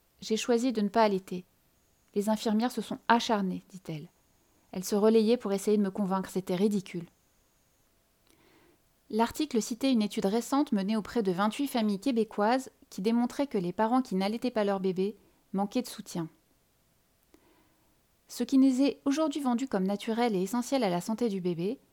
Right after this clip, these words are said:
n'allait pourtant pas de soi au dix-huitième siècle. Ainsi, en mille sept cent quatre-vingts, sur environ vingt mille bébés nés à Paris, dix pour cent seulement étaient allaités chez eux, nous apprend ainsi Marilyn Yalom. Les autres étaient placés chez des nourrices par leurs parents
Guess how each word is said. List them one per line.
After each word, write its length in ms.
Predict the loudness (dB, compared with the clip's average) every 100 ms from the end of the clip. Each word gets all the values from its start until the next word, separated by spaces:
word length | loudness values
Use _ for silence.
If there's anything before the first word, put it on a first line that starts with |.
| _ _ _
n'allait 240 | 0 0 0
pourtant 320 | -4 0 4
pas 140 | 4
de 100 | 2
soi 220 | 0 0 0
au 40 |
dix-huitième 460 | 0 -4 -4 -4 -6
siècle. 420 | -8 -14 -16 -20 _ _ _ _ _ _ _ _ -20 _ _ _ _ _ -4
Ainsi, 400 | -2 -2 -4 -4
en 180 | 0 2
mille 160 | 2 0
sept 160 | -2
cent 100 | -2
quatre-vingts, 500 | -6 -6 -4 0 0
sur 200 | 0 0
environ 380 | 0 2 0 0
vingt 240 | 2 6 6
mille 200 | 6 4
bébés 380 | 2 2 -2
nés 160 | 0 0
à 80 | 0
Paris, 400 | -2 -2 -6 -8 -14 -20 _ _ _
dix 200 | 0 0
pour 200 | -2 -2
cent 120 | 0
seulement 440 | 0 2 0 0 -4 -6
étaient 240 | 0 2
allaités 340 | 4 2 0
chez 300 | -2 -2 -4
eux, 100 | -8 -16 _ _ -8
nous 160 | -4
apprend 320 | -6 -4 -4
ainsi 260 | -4 -4 -2
Marilyn 460 | 0 0 -2 0 0
Yalom. 460 | -2 -4 -6 -10 -16 _ _ _ _ _ _ _ _ -20 -20 -20 _ _ _ -4
Les 220 | 0 2
autres 240 | 2 0
étaient 160 | -2 0
placés 320 | 2 2 0
chez 160 | 0 0
des 100 | 0
nourrices 480 | -2 -2 -4 -6
par 160 | -2 0
leurs 140 | 0
parents 400 | -2 -2 -2 -4